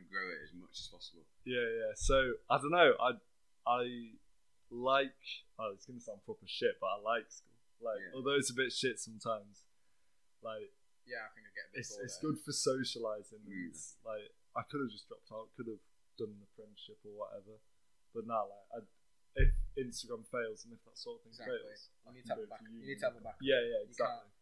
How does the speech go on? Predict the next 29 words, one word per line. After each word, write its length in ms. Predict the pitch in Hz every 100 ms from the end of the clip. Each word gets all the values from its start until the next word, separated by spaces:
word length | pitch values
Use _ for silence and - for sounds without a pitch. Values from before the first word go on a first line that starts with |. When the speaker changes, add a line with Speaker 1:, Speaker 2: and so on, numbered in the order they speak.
| -
Speaker 3:
I 100 | - 131
wouldn't 160 | 131
be 80 | 117
relying 380 | 113 110 104 101
on 60 | 104
it 80 | 107
'cause 160 | 120
anything 320 | 117 120 113 107
can 100 | 110
happen. 220 | - 107
It 80 | -
can 80 | 117
get, 140 | 107
like, 180 | 104 101
uh, 80 | 104 -
shut 180 | - 120
down, 160 | 110 104
can't 160 | 107 104
it? 80 | 131
Speaker 2:
Yeah, 100 | 127
yeah, 200 | 113 107
Speaker 1:
I 80 | 104
Speaker 2:
exactly. 160 | - 104 110
Speaker 1:
remember 460 | 120 113 101 87 95
one 160 | 95
time 220 | 92 90 82
it 80 | 76
did 160 | 98 92
get 240 | 95 87